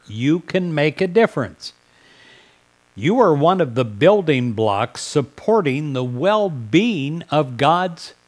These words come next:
creation. Today, you pray that the best use of your energy is to make each of your endeavors a labor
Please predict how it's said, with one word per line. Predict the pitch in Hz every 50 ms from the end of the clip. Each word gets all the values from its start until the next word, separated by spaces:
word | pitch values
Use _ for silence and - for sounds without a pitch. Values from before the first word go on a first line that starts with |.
| _ _ -
creation. | - - 185 208 214 208 220 240 262 262 - - - 135 104 76 - _ _ _ _ _ _ _ _ _ _ _ _ _ _ _ _ _ _ _ _
Today, | - 214 226 190 240 233 190 147 139 139 143 139 - _ _ _ _ _ _ _ _
you | - 95 120 160 220 208
pray | - - - 185 180 147 131 123 113 123 135 139 127 - _
that | - 131 123 -
the | - 139
best | 120 110 101 107 156 180 202 220 - - - - -
use | 147 160 180 190 196 - - -
of | 147 123 110
your | 117 135 156 170 180 185 175 - -
energy | 165 180 175 160 147 123 - 135 135 143 170 175 - _ _ _ _ _ _ _ _ _
is | - 147 160 143 - -
to | - 139 139
make | 139 147 160 175 185 165 - - - _
each | - 196 226 226 - - -
of | 160 135 123
your | 127 143 175 196 196 180
endeavors | - 139 143 147 139 123 139 139 143 131 143 151 156 151 139 - - - _ _ _ _ _ _ _ _ _ _ _ _ -
a | 151 147 139
labor | 139 151 180 196 190 156 120 127 123 120 123 120 113